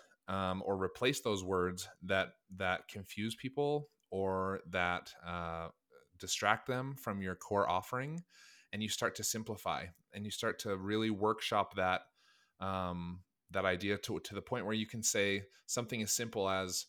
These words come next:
you know, "A-, at Burning Suit, we help companies, um, we help companies who normally,"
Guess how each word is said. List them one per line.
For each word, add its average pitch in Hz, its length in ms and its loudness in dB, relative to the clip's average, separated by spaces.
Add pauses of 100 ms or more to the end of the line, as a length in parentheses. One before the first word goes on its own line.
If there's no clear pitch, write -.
(540)
you 107 80 -6
know, 95 400 -2 (720)
"A-, - 220 -8
at - 160 -4
Burning 131 240 4
Suit, 117 440 0
we 117 220 -2
help 139 320 0
companies, 107 800 -2 (640)
um, 90 680 -4 (1900)
we 110 160 -2
help 135 180 0
companies 113 460 -2
who 110 140 -6
normally," 107 680 -2